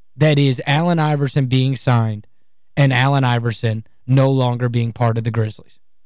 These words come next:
Do you blame Allen? Do you blame Lionel? Do you blame Michael Heisley? Those are the three people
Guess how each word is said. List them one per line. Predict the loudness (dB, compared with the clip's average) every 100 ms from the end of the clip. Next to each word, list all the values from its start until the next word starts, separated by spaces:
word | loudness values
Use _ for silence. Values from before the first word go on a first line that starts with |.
| -20 -20 -20 -20 -20 -20 -20 -20 -20 -20 -20 -20 -20 -20 -20 -20 -20 -20 -12
Do | 0
you | 2 2 0
blame | 0 -2 -4 -12 -2
Allen? | 0 0 -2 -6 -20 -20 -20 -20 -20 -20 -20 -2
Do | 0
you | 2 0
blame | 2 0 -2 -4
Lionel? | 0 0 0 -4 -12 -20 -20 -20 -20 -20 -20 -12 0
Do | 2
you | 4 2
blame | 2 0 2
Michael | 0 -4 -2 -2
Heisley? | 0 0 -2 -8 -20 -20 -20 -20 -20 -20 -20 -20 -20 -20 -20 -20 -20 -20 -20 -20 -20 -20 -20 -20 -20 -20 -20 -20 -18
Those | -2 2 2 2 0 -6 -10 -20 -20 -20 -20 -20 -4
are | 0 2
the | 0
three | -4 0 2 2
people | 2 0 -2 -8 -20